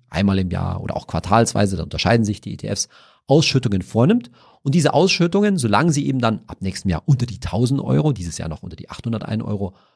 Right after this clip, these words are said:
fallen, sind dann ja erstmal steuerfrei. Und der Witz ist jetzt natürlich, wenn du so eine Ausschüttung, sagen wir mal, ich sag jetzt was einfach, du kassierst eine Ausschüttung von zweihundert Euro,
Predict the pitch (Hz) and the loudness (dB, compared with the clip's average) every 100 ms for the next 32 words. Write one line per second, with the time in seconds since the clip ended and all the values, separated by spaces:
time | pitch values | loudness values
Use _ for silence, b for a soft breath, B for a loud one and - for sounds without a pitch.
0 | b - 104 131 151 b b 104 139 196 | b 0 4 4 2 b b 2 4 4
1 | - 139 127 160 131 120 123 - 98 98 | 2 0 0 0 0 -2 -4 -4 -4 -4
2 | - 98 101 113 - 113 110 120 120 - | -6 -4 -4 -6 -6 2 2 2 -4 -2
3 | 98 - _ _ b b b b - 92 | -2 -2 _ _ b b b b -4 2
4 | 101 - - 98 87 82 82 82 92 92 | 2 2 0 -2 -4 -6 -6 -4 0 0
5 | 92 - 175 - 175 190 175 - _ - | 0 2 2 4 2 2 0 -8 _ -10
6 | 80 78 73 - _ _ - - 123 117 | -8 -8 -8 -10 _ _ -12 -8 -4 -2
7 | 123 117 110 - - 135 - - 123 - | 0 -2 -4 -4 2 2 2 0 0 0
8 | 107 - 82 - 98 85 87 90 76 - | -2 -4 -6 -4 0 2 0 -4 -8 -8
9 | 85 113 165 247 | -2 2 4 4